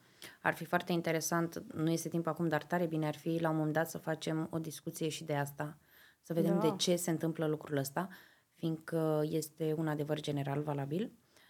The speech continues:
Speaker 1: Și părerea mea este că în momentul în care înțelegem de ce facem ceea ce facem, putem să stăpânim cu mult mai bine, să conducem cu mult mai bine comportamentele noastre.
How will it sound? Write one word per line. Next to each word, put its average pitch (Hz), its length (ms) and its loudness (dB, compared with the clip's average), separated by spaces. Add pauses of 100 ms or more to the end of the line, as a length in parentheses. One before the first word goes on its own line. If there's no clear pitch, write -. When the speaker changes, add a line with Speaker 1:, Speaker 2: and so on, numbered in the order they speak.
(200)
Speaker 1:
Și 165 920 2
părerea 175 240 4
mea 180 100 6
este 175 160 -2
că - 60 -4
în 175 60 4
momentul 170 240 2
în 165 60 -2
care 160 120 0
înțelegem 165 540 2
de 156 120 2
ce 156 300 -2
facem 147 380 -4
ceea 147 200 -4
ce 147 120 -8
facem, 143 420 -4
putem 165 220 -4
să 165 120 -2
stăpânim 151 380 -4
cu 151 120 -10
mult 156 120 -2
mai 151 120 -2
bine, 156 140 -2
să 151 120 -4
conducem 160 420 -2
cu 165 120 -8
mult 147 120 0
mai 143 100 0
bine 147 160 -2
comportamentele 139 720 -4
noastre. 143 360 -8